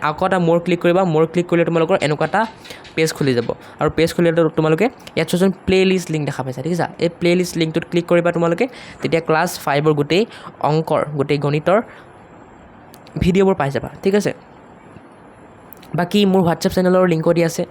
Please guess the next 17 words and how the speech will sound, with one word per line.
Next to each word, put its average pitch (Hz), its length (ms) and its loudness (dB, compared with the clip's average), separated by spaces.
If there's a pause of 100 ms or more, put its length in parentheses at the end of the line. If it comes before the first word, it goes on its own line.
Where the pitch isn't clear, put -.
গৈ 143 80 0
পেলাই 151 220 -2
ফ'ল' 143 160 0
কৰি 151 160 2
দিবা, 147 160 -2 (140)
আৰু 143 120 0 (100)
Instagram-ৰ 151 400 -2
নামটো 147 300 -2
দি 147 100 -2
আছে, 143 180 -6
কোনোবা 135 220 -2
যদি 139 180 2
Instagram 143 320 -4
চলোৱা 147 240 0
ফ'ল' 123 260 -2
কৰি - 160 -4
দিবা, - 160 -6